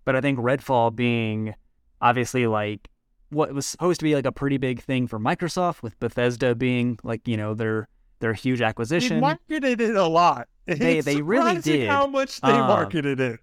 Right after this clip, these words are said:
Speaker 2: Like, they
Speaker 1: and
Speaker 2: should have looked at that.
Speaker 1: I think between Microsoft and between Bethesda's higher ups,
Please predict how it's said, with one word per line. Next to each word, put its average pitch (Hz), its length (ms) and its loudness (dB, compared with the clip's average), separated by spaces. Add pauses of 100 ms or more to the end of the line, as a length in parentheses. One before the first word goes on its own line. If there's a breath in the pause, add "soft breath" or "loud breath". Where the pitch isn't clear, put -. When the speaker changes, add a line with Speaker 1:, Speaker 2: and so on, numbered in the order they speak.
Speaker 2:
Like, 190 240 4
they 196 220 2
Speaker 1:
and 277 260 0
Speaker 2:
should 247 160 0
have 330 80 -6
looked 302 300 -2
at 175 140 -4
that. 135 280 0 (200)
Speaker 1:
I 135 140 2
think 165 200 -2
between 143 400 -2
Microsoft 185 800 -2
and 135 160 -4
between 127 460 -4
Bethesda's 151 540 -2
higher 156 360 -2
ups, 135 400 -4